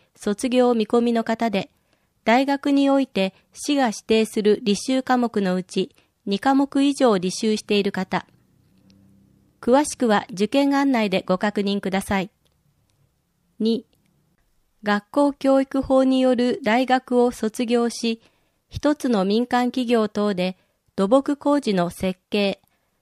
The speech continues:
または施工管理の職務経験が継続して一年以上ある方。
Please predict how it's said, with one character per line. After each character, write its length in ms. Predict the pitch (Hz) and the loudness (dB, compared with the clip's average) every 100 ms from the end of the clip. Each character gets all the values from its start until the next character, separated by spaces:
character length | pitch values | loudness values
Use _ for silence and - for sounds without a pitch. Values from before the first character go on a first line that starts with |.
| _ | _
ま 160 | 196 202 | -4 0
た 180 | 262 247 | 2 2
は 160 | 190 | 0
施 220 | 190 202 202 | -2 -6 -2
工 240 | 277 285 | 0 0
管 260 | 302 294 269 | 2 0 2
理 120 | 220 | 0
の 120 | 190 | -2
職 280 | - 196 247 | -4 -2 0
務 140 | 240 | 0
経 240 | 240 233 240 | 0 -2 -2
験 240 | 202 185 | -4 -4
が 200 | 175 180 _ _ _ | -4 -6 _ _ _
継 200 | - 262 254 | 2 2 2
続 300 | 262 254 247 | 0 -2 -4
し 60 | |
て 300 | - 226 214 - | -2 -2 -2 -6
一 260 | 190 269 | -4 0
年 240 | 277 277 285 | 2 2 0
以 80 | |
上 260 | 277 247 202 | 2 2 2
あ 80 | 208 | 0
る 80 | 202 | -4
方。 320 | 180 - | -8 -8